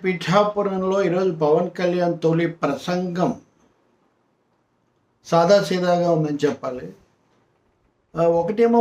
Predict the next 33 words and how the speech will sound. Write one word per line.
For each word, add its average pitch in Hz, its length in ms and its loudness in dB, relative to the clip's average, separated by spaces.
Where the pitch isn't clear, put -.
వారాహి 202 640 4
మీద 202 160 -4
నుంచి 196 240 -6
సభ 175 140 0
జరుపుకోవడానికి 180 680 -2
పోలీసులు 165 480 -2
చివరి 160 260 0
నిమిషంలో 156 440 -4
అనుమతి 156 300 -6
ఇవ్వకపోవడం. 110 560 -16
చివరి 147 300 -4
నిమిషంలో 180 440 -2
అంటే 175 120 -4
మమ్మల్ని 170 380 -4
ముందుగా 165 300 -2
అడగలేదు 165 520 0
అని 165 120 -6
వాళ్ళు 160 260 -4
ఒక 156 220 -2
కారణం 165 420 2
చెప్తున్నారు. 165 560 0
అవన్నీ 185 340 -4
ఎలా 170 220 2
ఉన్నా 170 140 -2
కానీ 180 240 -4
బహుశా 156 380 2
ఏదో 175 120 2
చిన్న 156 160 0
గ్యాప్ 175 260 2
వచ్చినట్టుగా 185 520 -6
ఉందో, 202 220 -2
అందుకే 196 220 -4
వీళ్ళు 180 200 -2